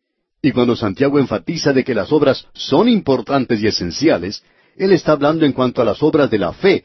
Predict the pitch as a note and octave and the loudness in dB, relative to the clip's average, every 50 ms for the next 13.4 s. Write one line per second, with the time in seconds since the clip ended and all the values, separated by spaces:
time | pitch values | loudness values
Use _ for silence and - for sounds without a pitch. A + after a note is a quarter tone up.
0 | _ _ _ _ _ _ _ - C3+ G#3 C4 C4 B3 G3+ C#3+ B2 - C#3 C3+ B2+ | _ _ _ _ _ _ _ -4 -2 0 0 2 2 0 0 2 2 2 2 2
1 | B2 G#2+ G#2+ F#2+ E2+ E2 - G3+ - - - - _ _ _ _ _ _ _ _ | 2 2 0 -2 -2 0 2 2 2 0 -4 -10 _ _ _ _ _ _ _ _
2 | _ _ _ _ _ _ - B2+ A#2+ B2 A#2+ - - G#2 - _ _ _ - G2+ | _ _ _ _ _ _ -8 -6 -4 -4 -4 -4 -4 -6 -6 _ _ _ -10 -4
3 | F#2 A2 C#3 C3 - - C3 A#2+ A2+ G#2+ - - G#2+ F2+ - A#2+ A#2 G2+ - - | 0 0 0 0 0 -2 0 0 0 0 -2 -4 -6 -6 -2 -2 -2 -2 -2 -2
4 | D#3 G#3 G#3+ F#3 - C#3 - - G#2 F2 D2+ E2+ F2 F#2+ - - _ _ _ _ | -2 -2 0 -2 -4 -6 -2 -2 -2 -2 -2 -4 -6 -8 -8 -12 _ _ _ _
5 | _ _ - B2 A2+ C3+ F#3 F3+ - D#3 D3+ C#3+ A#2+ G2+ - G#2+ G2+ G2+ A#2 C3 | _ _ -4 -4 0 0 0 0 0 0 0 0 0 -2 -2 -4 -2 0 0 0
6 | B2+ G#2 F2 - - A#2+ C3 B2 _ _ B2 D#3 G3+ A#3 G3+ F3 B2+ - - F#2 | 0 -2 -4 -2 -2 -2 -2 -2 _ _ -2 -2 -2 0 0 0 0 0 -2 -2
7 | E2+ D#2+ C#2+ B1+ - - - _ _ _ _ _ _ _ _ _ _ - _ _ | -4 -4 -8 -14 -16 -20 -20 _ _ _ _ _ _ _ _ _ _ -20 _ _
8 | - C#3 C#3+ F3 F3 D#3 - D3 B2+ - - G2+ - - - C#3 D#3 D#3 C#3+ C#3+ | -14 -4 0 2 2 2 2 -2 -2 -2 -4 -6 -6 -2 0 0 2 2 2 0
9 | C3+ A#2+ - A#2+ A2+ - A#2 - D3 D#3+ F3+ D#3+ C#3 A#2+ G2+ - B2 C#3 D#3 D#3 | 0 2 2 0 0 0 -2 -2 -2 0 0 0 0 0 0 0 0 2 2 2
10 | C3+ B2+ B2 - - A#2 A2 - G#2 G2 F2+ - - E3+ E3+ - - _ _ _ | 2 0 0 -2 -4 -8 -6 -4 -4 -4 -4 -4 -4 -4 -6 -6 -8 _ _ _
11 | _ _ _ _ _ _ _ _ _ - E3+ D#3 - - C3+ C3+ C3+ B2+ - - | _ _ _ _ _ _ _ _ _ -4 -4 -2 -2 -4 -4 -4 -4 -4 -4 -6
12 | F#2+ - - A#2 A2+ - _ - G#2+ G#2+ A#2 C3 D3 D#3 C3+ G#2+ G#2 A2 D#3 G#3 | -8 -6 -4 -4 -4 -4 _ -4 -2 0 2 2 2 2 2 2 2 2 0 -2
13 | - - C#3 B2+ G2 D#2+ C#2 C2 | -2 -2 -2 -2 -2 -2 -4 -10